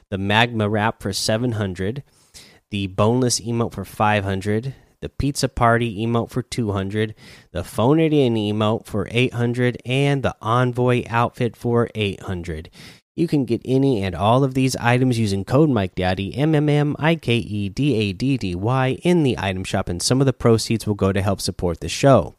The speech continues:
Now, for our tip of the day, you know what? Uh,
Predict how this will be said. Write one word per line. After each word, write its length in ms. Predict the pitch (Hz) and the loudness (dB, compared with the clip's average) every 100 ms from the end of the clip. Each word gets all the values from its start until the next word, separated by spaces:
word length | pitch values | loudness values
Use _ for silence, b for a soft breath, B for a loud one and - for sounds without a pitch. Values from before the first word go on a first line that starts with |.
| _ B B B B | _ B B B B
Now, 120 | 107 | -4
for 240 | - 135 - | 2 4 4
our 140 | 113 | 0
tip 280 | 101 190 - | 0 0 0
of 100 | 151 | 0
the 80 | 131 | -2
day, 420 | 120 107 87 - B B B | 0 0 0 -4 B B B
you 80 | 127 | -2
know 100 | 135 | 0
what? 280 | 151 151 - _ - | 2 0 -4 _ -12
Uh, 100 | 101 | -12